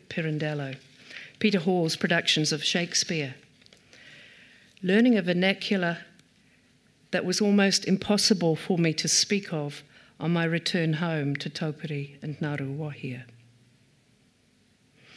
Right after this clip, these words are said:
But it was not long before I was turned in another direction entirely.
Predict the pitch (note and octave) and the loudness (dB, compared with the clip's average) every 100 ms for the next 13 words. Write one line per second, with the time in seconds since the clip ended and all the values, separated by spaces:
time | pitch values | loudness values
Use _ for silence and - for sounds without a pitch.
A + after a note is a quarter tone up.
0 | - - - - G#3+ F#3+ B3 C4+ D#4 A#3 | -18 -18 -16 0 4 6 6 6 4 4
1 | C4 B3+ G#3+ G3+ G3 A3 G3 G3 F#3+ F#3+ | 6 6 6 6 4 4 6 6 4 0
2 | - A#3+ G#3 G3 F#3 G3 F#3+ F#3+ F#3+ F#3+ | 2 4 6 6 4 2 2 4 2 2
3 | G3 F3+ F3 - - E3 - F3 E3+ - | 0 0 -2 -2 -2 -2 -2 -4 -4 -2
4 | G3+ F3+ D#3 D3+ | 0 0 0 -4